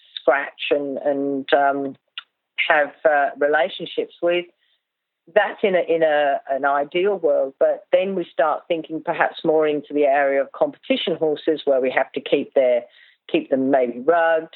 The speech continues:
and, uh, they're shod, um, so on, as some horses eat more than others, so on. So this starts to make that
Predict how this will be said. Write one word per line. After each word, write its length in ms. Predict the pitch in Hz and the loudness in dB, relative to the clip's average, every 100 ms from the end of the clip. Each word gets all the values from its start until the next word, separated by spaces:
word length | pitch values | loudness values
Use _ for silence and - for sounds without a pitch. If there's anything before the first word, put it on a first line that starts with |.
| - | -8
and, 580 | 139 135 135 131 135 123 | -2 0 0 -2 -4 0
uh, 140 | 131 127 | 0 2
they're 160 | 123 123 - - | 0 0 -2 0
shod, 440 | 170 170 160 160 - - 135 | 2 2 2 -2 -8 -8 -4
um, 480 | 131 123 123 135 - - | -2 -2 -4 -12 -8 0
so 140 | 160 151 | 2 2
on, 80 | |
as 100 | 139 127 - - | -2 -4 -8 -2
some 180 | 151 147 | 0 0
horses 400 | 165 156 160 143 147 | 0 0 0 0 0
eat 200 | 160 156 | 0 0
more 220 | 156 151 147 | -2 0 0
than 140 | 147 | 2
others, 320 | 156 156 156 - _ - | 2 2 -2 -4 _ 0
so 100 | 160 139 | 0 0
on. 100 | 135 - - _ - | -4 -10 -20 _ 0
So 80 | |
this 160 | 202 277 - | 0 0 -2
starts 380 | - 226 214 - - | 0 2 2 -2 -10
to 60 | 180 | -8
make 380 | 165 165 165 - _ _ _ _ _ _ _ - 147 | 0 0 0 -6 _ _ _ _ _ _ _ -20 -2
that 340 | 165 170 160 | 0 2 -2